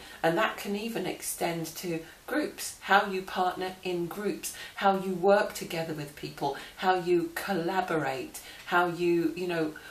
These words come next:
what you are like in a, in a situation where you come together with another person or another place, being, entity, situation, um,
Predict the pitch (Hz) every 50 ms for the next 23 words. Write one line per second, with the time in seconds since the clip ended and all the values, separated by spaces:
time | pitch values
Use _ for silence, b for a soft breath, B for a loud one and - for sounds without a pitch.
0 | B B 170 180 - 175 180 180 180 180 180 175 175 180 180 175 160 156 - -
1 | B B B B - 185 185 175 170 165 - 180 170 - - - - - - -
2 | - - 180 180 180 175 170 170 - - 196 - - - 196 175 180 180 175 -
3 | - 165 160 151 156 165 175 170 165 160 170 165 - - 175 170 170 165 - -
4 | 160 151 - 190 180 180 - 151 139 - B B B B B 156 151 170 165 160
5 | - - 165 156 160 165 156 156 156 151 151 - - 165 160 156 - - 156 151
6 | 151 151 - 156 156 156 151 151 156 151 151 147 147 - - 160 156 151 151 151
7 | - - 165 160 156 151 147 151 147 B B B B B B B B - 160 156
8 | 151 156 - - - 160 151 151 151 - - - - 165 - - - 156 156 160
9 | 156 151 151 - - 160 156 151 151 151 151 B B B B B B B B 165
10 | 165 165 165 165 165 160